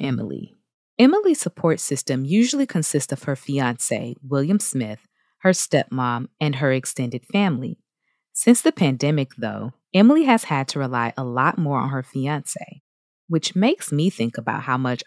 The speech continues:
I had to lean on my husband for financial support when I quit my job in July twenty twenty, mid-pandemic. In relationships, there always comes a time when we have to lean more on our partner.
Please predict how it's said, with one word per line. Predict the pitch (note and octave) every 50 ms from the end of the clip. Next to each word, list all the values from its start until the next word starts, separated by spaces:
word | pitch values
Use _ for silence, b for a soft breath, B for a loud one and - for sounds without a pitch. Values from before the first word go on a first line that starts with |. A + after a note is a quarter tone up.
| _ -
I | D3+ E3+ F3 F#3+
had | F#3 E3 B2+ A#2 -
to | - C3
lean | C3 B2 A#2
on | A2 A#2+ A#2+
my | B2 C3+ D#3+ G3+ G#3
husband | D#3+ D3 B2 A#2+ A#2+ - - A#2 A#2
for | - A2 A2+
financial | - - A#2+ A#2+ A#2 B2 - - -
support | - A#2+ - _ - B2+ A#2 - - _ _ _ _ _ _
when | - D3+ D3 C#3+
I | C3+
quit | C3+ - - A#3 - -
my | G3 F#3+
job | F3 - C#3+ C3 B2 -
in | C3 C3
July | - A#2+ A#2 C3 B2 B2
twenty | B2+ - - C#3 B2 B2 B2
twenty, | B2 - - A3+ A3 D3 A2+ - B2+ - _ _ _ _ _ _ -
mid-pandemic. | C3 C3+ C#3 C#3+ C#3 - - - C3 A2 A2+ A2 C#3+ C#3+ B2+ G#2+ F#2 - - _ _ _ _ _ _ _ _ _ _ _ _ _ -
In | D#3+ D#3+ D#3
relationships, | D3+ D#3 D#3 F3+ A3 C#4+ - - D3 C3+ - - - G#2 G2+ - - - - - _ _ _ _ _ _ _ -
there | D#3 - -
always | D3+ E3+ G#3+ B3 D4 D#4 -
comes | - - G3+ F3+ E3+ D#3+
a | E3
time | - - - C3+ B2+ A#2+ B2 B2
when | A#2+ A#2+
we | B2+ C3 C3
have | - - - G3 F3+ E3+ E3 - -
to | - - C3
lean | B2+ B2+ B2 A#2+ A2+ A#2+ B2
more | B2 G#2 G#2+
on | A2+ - -
our | - - - _
partner. | - D3+ - - - - - -